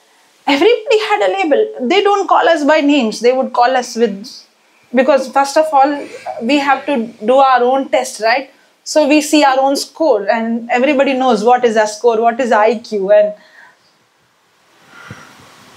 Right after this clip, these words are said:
even statistics says the country, well-developed country where there is all development of psychology and all these resources, the recovery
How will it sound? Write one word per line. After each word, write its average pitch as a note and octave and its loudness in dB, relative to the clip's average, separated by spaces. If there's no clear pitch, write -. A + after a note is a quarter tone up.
even C5 4
statistics C#4+ -4
says - -6
the A#3+ 0
country, C#4 2
well-developed C4+ 0
country G#3+ -4
where A3 0
there G#3+ 2
is - -2
all A3+ 0
development A#3 0
of G3 0
psychology G#3+ 0
and G3+ -2
all A3 0
these A3 -8
resources, - -8
the C#4 2
recovery G#4+ 2